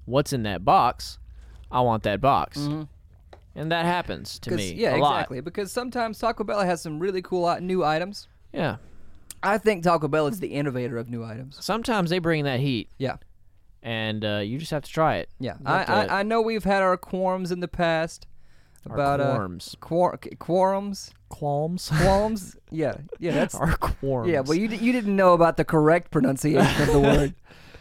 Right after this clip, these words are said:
Speaker 2: Um, which
Speaker 1: Uh.
Speaker 2: was the volcano burrito.
Speaker 1: Mm,
Speaker 2: And, uh,
Speaker 1: yeah.
Speaker 2: but it's okay.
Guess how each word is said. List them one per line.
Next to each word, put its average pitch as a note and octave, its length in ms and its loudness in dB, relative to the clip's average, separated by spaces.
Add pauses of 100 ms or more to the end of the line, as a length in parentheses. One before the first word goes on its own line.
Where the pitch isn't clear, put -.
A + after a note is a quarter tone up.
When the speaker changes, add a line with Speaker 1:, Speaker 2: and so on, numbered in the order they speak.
(240)
Speaker 2:
Um, C#3+ 420 4 (560)
which F#3+ 200 4
Speaker 1:
Uh. F#3+ 40 2
Speaker 2:
was F#3+ 320 6
the D3+ 180 -2
volcano F3 560 4
burrito. A#2+ 520 -2
Speaker 1:
Mm, B2 300 -4
Speaker 2:
And, B2+ 180 -2
uh, - 20 0
Speaker 1:
yeah. A2+ 260 2
Speaker 2:
but D#3 120 0
it's F#3 120 0
okay. A#3+ 580 2